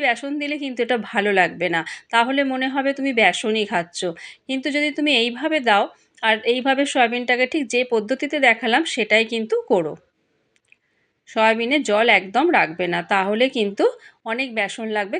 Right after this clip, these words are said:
কাবাবটা খেতে মোটেই ভালো হবে না। এবার দেখো মোটামুটি আমার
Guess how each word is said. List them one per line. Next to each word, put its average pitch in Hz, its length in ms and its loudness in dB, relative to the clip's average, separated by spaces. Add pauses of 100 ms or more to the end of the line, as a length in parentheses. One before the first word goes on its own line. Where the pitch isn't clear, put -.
কাবাবটা 202 440 2
খেতে 208 200 -2 (120)
মোটেই 202 300 0 (120)
ভালো 180 280 2
হবে 165 280 -2
না। 165 60 -6 (840)
এবার 247 160 4 (100)
দেখো 208 260 4 (280)
মোটামুটি 226 400 -2 (140)
আমার 220 160 2